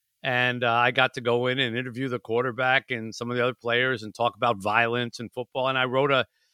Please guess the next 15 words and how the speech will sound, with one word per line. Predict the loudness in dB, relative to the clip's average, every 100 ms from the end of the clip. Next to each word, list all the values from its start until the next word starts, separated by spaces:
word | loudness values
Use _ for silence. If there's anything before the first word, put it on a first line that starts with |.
| _
sociological | -8 2 2 4 0 2 2 2 -2 -10 -8
study | -10 0 0 0 -6 -12 _ _ _ -10
about | 0 2 2
football | 2 0 4 6 6
that | 6
I'm | 4
sure | 4 6 6
is | 6
still | 4 6 6
the | 6
seminal | 2 4 4 4 6 6
work | 8 6 6
on | 2
that | 2 0 2
topic | 2 2 -2 -6